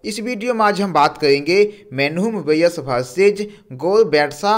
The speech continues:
मल्डा के बीच जो आपको टी ट्वेंटी का मैच होगा। आपको फ्रेंड्स आज ही पाँच दिसंबर को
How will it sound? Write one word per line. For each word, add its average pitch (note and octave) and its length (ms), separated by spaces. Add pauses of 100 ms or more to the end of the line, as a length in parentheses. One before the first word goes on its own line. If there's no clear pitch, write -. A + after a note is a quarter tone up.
(140)
मल्डा C3+ 360
के D#3+ 180
बीच C#3 200
जो D3+ 160
आपको C#3+ 400 (580)
टी G3+ 120
ट्वेंटी F#3+ 400
का F3 180
मैच D3+ 280
होगा। D3+ 260 (300)
आपको D#3+ 340
फ्रेंड्स G#3+ 360
आज D#3 220
ही G3 200
पाँच D#3+ 260
दिसंबर D3 500
को G3+ 240